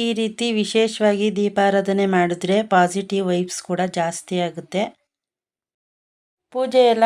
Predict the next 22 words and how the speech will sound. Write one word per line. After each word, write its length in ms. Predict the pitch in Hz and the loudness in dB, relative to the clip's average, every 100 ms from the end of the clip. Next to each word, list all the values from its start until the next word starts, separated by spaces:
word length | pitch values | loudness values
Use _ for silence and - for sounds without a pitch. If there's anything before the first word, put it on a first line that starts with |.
| 233 | 2
ಮುಗಿಸ್ಕೊಂಡು 640 | 208 214 214 - 202 202 226 | 0 -4 -6 -2 0 2 4
ನಾನು 200 | 202 202 214 | 4 2 -2
ಕೂಡ 180 | - 202 208 | -2 2 2
ತಿಂಡಿನ 400 | 208 202 196 202 196 | 2 -2 0 2 2
ಮಾಡ್ದೆ. 420 | 190 180 170 185 262 - _ _ _ _ _ _ _ _ _ - | 4 2 2 0 0 -4 _ _ _ _ _ _ _ _ _ -8
ಮಧ್ಯಾಹ್ನದ 540 | 214 202 220 247 254 233 | -4 -2 0 0 0 0
ಊಟಕ್ಕೆ 360 | 208 214 214 | -2 -4 0
ಅಲಸಂದೆ 400 | 226 190 214 214 220 | 2 2 0 -2 0
ಕಾಳು 220 | 214 208 | 0 0
ಸಾಂಬಾರನ್ನ 440 | 208 196 196 190 202 | 0 0 0 0 0
ಮಾಡ್ತಾ 340 | 190 180 190 | 0 -2 -2
ಇದ್ದೀನಿ. 340 | 190 180 190 262 277 - - - | -2 0 -2 -4 -8 -18 -20 -14
ಅಲಸಂದೆ 460 | 202 202 220 220 226 | -10 -6 -4 -4 -2
ಕಾಳು 300 | 220 214 220 | 2 2 2
ಟೊಮೊಟೊನ 560 | 220 196 190 196 202 196 | 0 0 0 0 -2 -2
ಕೂಗೋದಿಕ್ಕಿಟ್ಟು 840 | 202 196 180 190 190 190 185 180 202 247 262 - _ 208 | -2 -2 0 0 -2 -4 -6 -6 -8 -8 -10 -20 _ -10
ಮಸಾಲೆಗೆ 640 | 190 185 226 220 180 190 196 | -6 0 0 0 -2 -2 -2
ಕಾಯಿ 300 | - 190 190 214 | 2 2 2 -2
ಜೊತೆಗೆ 460 | 202 190 190 180 208 | -6 -4 -4 -2 -2
ಬೇಯಿಸಿಟ್ಕೊಂಡಿರೋ 800 | 185 190 190 208 - 196 190 196 | -2 -4 -4 -8 -6 -4 -2 -2
ಟೊಮೊಟೊ, 500 | 196 180 185 185 196 214 - _ _ | 0 0 0 -2 -4 -4 -6 _ _
ಹುಣಸೆಹಣ್ಣು, 680 | 185 190 190 208 196 190 | -8 -6 -6 -6 -2 -2